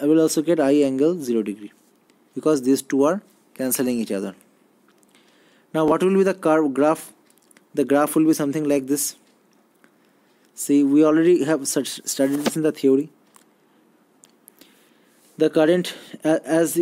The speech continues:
we approach the resonant frequency, the I L will slowly become equal to I C in the opposite direction, since the phase is diff-, opposite for both, and slowly this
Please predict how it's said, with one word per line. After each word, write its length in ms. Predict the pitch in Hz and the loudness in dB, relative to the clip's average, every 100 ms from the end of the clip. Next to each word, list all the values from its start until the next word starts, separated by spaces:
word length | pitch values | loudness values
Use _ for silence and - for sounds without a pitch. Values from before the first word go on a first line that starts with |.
| 165 | 0
we 600 | 156 170 160 151 147 156 | 4 6 6 6 4 0
approach 300 | 147 175 165 | -2 0 2
the 100 | 175 | 2
resonant 380 | 143 139 165 151 | 4 4 2 0
frequency, 540 | 151 156 143 123 147 - _ _ _ - | 0 2 0 -2 -6 -10 _ _ _ -6
the 460 | 143 143 139 139 - _ _ _ _ _ _ _ _ - | 0 2 4 2 -4 _ _ _ _ _ _ _ _ -4
I 300 | 147 165 165 | 2 4 6
L 160 | 175 | 4
will 180 | 160 175 | 2 2
slowly 380 | - 160 160 170 | 0 2 2 4
become 280 | 160 165 156 | 2 2 0
equal 300 | 147 160 156 | 2 0 2
to 140 | 170 | 2
I 120 | 143 | 2
C 280 | 139 160 165 - _ _ _ _ | 2 0 -4 -10 _ _ _ _
in 100 | 143 | -2
the 120 | 139 | 0
opposite 260 | 127 143 147 | 2 2 2
direction, 480 | 135 143 - 160 - _ - | 0 0 -4 -12 -16 _ -10
since 420 | 139 131 151 147 | -8 -6 -6 -2
the 80 | 147 | -2
phase 240 | - 139 | 0 2
is 140 | 147 135 | 2 2
diff-, 220 | 135 110 - _ 123 | -2 -4 -16 _ -8
opposite 400 | 123 135 147 - | -2 0 0 -2
for 240 | 131 123 | -2 0
both, 220 | 117 135 - _ _ - _ - _ 139 | 0 -2 -6 _ _ -20 _ -20 _ -8
and 100 | - | -2
slowly 320 | 156 160 170 | 2 4 4
this 300 | 160 147 | 2 0